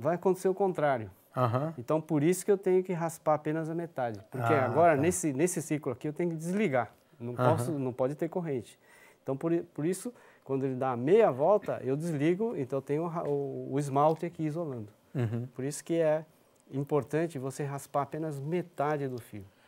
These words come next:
Speaker 2: É o princípio de funcionamento do motor, na
Speaker 1: Do
Speaker 2: verdade,
Speaker 1: motor
Speaker 2: né?
Speaker 1: elétrico de
Speaker 2: Ótimo.
Speaker 1: corrente contínua.
Speaker 2: Muito bom, muito interessante. Efeito da força de Lorentz, né?
Speaker 1: Uhum.
Speaker 2: Cargas em movimento. Bobinas são dispositivos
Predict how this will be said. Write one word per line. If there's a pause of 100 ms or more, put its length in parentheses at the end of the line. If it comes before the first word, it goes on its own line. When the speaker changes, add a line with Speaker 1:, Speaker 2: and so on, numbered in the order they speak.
(100)
Speaker 2:
É
o
princípio
de
funcionamento
do
motor,
na
Speaker 1:
Do
Speaker 2:
verdade,
Speaker 1:
motor
Speaker 2:
né?
Speaker 1:
elétrico
de
Speaker 2:
Ótimo.
Speaker 1:
corrente
contínua.
Speaker 2:
Muito
bom,
muito
interessante. (340)
Efeito
da
força
de
Lorentz,
né?
Speaker 1:
Uhum. (320)
Speaker 2:
Cargas
em
movimento. (2000)
Bobinas
são
dispositivos